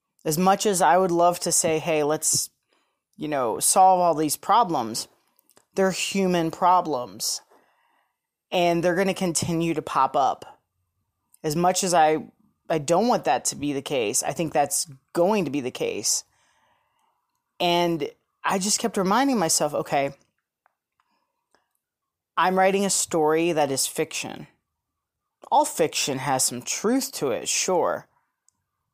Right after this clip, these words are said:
But is this story worth pursuing?" As I've been editing it still and kind of jumping back in, yes,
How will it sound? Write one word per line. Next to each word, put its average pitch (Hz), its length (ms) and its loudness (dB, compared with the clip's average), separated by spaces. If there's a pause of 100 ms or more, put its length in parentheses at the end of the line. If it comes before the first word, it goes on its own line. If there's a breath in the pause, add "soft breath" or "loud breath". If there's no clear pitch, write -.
(680)
But 190 100 2
is 190 220 2
this 196 180 0
story 170 460 2
worth 151 240 -2
pursuing?" - 640 -6 (1080)
As 175 200 2
I've 196 200 4
been 180 140 0
editing 165 480 2
it 170 240 0
still 165 560 2
and 131 160 -6 (240 loud breath)
kind 165 220 0
of 139 160 -4 (440 loud breath)
jumping 175 520 0
back 147 320 4
in, 156 420 -2 (1000)
yes, 160 760 0